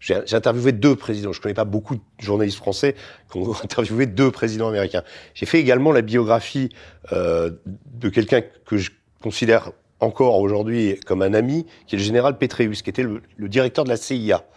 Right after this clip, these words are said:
Au moment où j'ai publié ma biographie, il m'a accueilli, on a fait des, des, des, des grandes discussions sur sa carrière, sur, euh,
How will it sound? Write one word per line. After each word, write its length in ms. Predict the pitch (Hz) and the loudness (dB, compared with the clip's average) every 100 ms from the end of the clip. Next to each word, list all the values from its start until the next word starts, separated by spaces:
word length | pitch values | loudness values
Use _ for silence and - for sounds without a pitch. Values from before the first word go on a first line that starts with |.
| _ _ _ | _ _ _
Au 80 | - | 0
moment 180 | 101 127 | 4 4
où 60 | 120 | 4
j'ai 180 | 104 | 2
publié 520 | 98 - - 127 127 127 | -4 -10 -6 -2 0 0
ma 120 | 98 | -2
biographie, 760 | 101 104 92 101 - 147 185 - - _ | -2 0 2 0 0 -6 -6 -8 -20 _
il 100 | 98 | 0
m'a 80 | 104 | 2
accueilli, 540 | 107 - 110 113 113 104 - | 2 0 -4 -4 -6 -8 -12
on 140 | 92 92 | -6 -4
a 60 | |
fait 160 | 82 - | -2 -4
des, 180 | 87 76 | -6 -6
des, 220 | 78 76 | -8 -8
des, 180 | 76 73 | -8 -8
des 440 | 73 - - _ | -10 -16 -20 _
grandes 240 | - 143 147 | 0 2 2
discussions 600 | 117 - 110 - 117 113 | -2 -6 -8 -8 -6 -6
sur 480 | - - 104 85 80 | -8 -6 -6 -6 -6
sa 140 | 98 | -4
carrière, 440 | 98 101 98 101 | 0 2 2 0
sur, 460 | - - 104 87 | -4 -10 -6 -6
euh, 40 | 76 | -8